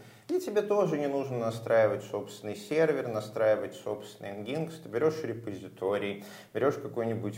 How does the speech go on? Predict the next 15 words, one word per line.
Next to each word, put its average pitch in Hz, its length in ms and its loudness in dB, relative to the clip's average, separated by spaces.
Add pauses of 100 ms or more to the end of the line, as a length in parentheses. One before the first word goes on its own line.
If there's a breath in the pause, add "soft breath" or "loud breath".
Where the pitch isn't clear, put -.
Python 120 460 2
и 107 60 -6
Ruby 107 360 -2
код, 113 460 2
который 107 420 0
будет 110 340 -4
состоять 101 600 -4
вес-, 101 480 0
э, 110 140 -2
весь 110 500 0
из, 95 400 -2
а, 98 480 6
одной 101 320 -2
функции 104 440 -6
обработчика, 180 920 2